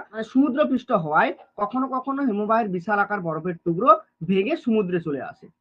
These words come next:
এবং সেখানে ভাসতে থাকে। এরূপ সমুদ্রে ভাসমান যে গতিশীল যে বরফের স্তূপ, সেই বরফের স্তূপগুলোকে হিমশৈল বলা হয়। এই হিমশৈল ন-, মানে আমার ন ভাগের এক ভাগ থাকে উপরি অংশ, বাকি আট ভাগ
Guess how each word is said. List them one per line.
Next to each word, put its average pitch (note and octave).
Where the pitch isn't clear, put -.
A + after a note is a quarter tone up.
এবং D4
সেখানে B3+
ভাসতে G3
থাকে। D3
এরূপ E4
সমুদ্রে B3
ভাসমান B3
যে B3
গতিশীল G#3+
যে A3
বরফের A3
স্তূপ, B3+
সেই A3+
বরফের G3
স্তূপগুলোকে F#3
হিমশৈল F3
বলা C#3
হয়। C#3
এই C#4
হিমশৈল G#3+
ন-, F#3
মানে G3+
আমার A#3+
ন G3+
ভাগের G#3+
এক E3+
ভাগ G3+
থাকে F3+
উপরি F#3+
অংশ, C4
বাকি B3
আট F3+
ভাগ G3